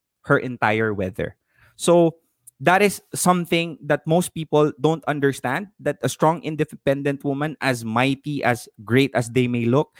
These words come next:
at the end of the day, they're all human beings as well. And somehow, they need someone who would support them, um, um, improve them. They're not perfect.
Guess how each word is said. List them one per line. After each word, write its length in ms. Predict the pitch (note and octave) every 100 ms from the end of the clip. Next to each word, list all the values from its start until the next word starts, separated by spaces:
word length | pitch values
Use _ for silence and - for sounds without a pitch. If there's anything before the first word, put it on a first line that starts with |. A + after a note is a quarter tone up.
| - - -
at 120 | - D3+
the 100 | D3+
end 120 | D#3+
of 100 | D3
the 80 | D3
day, 180 | F3
they're 200 | D#3 D3
all 200 | C3 C#3
human 300 | C#3+ C#3 C#3
beings 400 | B2 B2+ B2 B2
as 140 | A2 -
well. 160 | G3 -
And 180 | - B2+
somehow, 580 | D#3 F3+ D3+ C3 E3 C4 _ _ _ _
they 280 | B2 E3 D#3+
need 320 | D3 D#3+ D3+ -
someone 580 | - D3 D3 C3 F#3 C#4
who 120 | E3+
would 200 | D#3+ D3+
support 420 | - C#3+ - C3 -
them, 320 | - - A#3 - _ _ _ -
um, 420 | C3 C3 B2+ B2 - _
um, 360 | A2+ A#2+ A#2+ - _ _ -
improve 580 | E3+ - F3+ F#3+ D3 A2+
them. 340 | C#3+ A#3 F4 _ _
They're 200 | C#3+ D#3
not 340 | C#3+ D#3 D#3 -
perfect. 500 | D#3 C#3 - -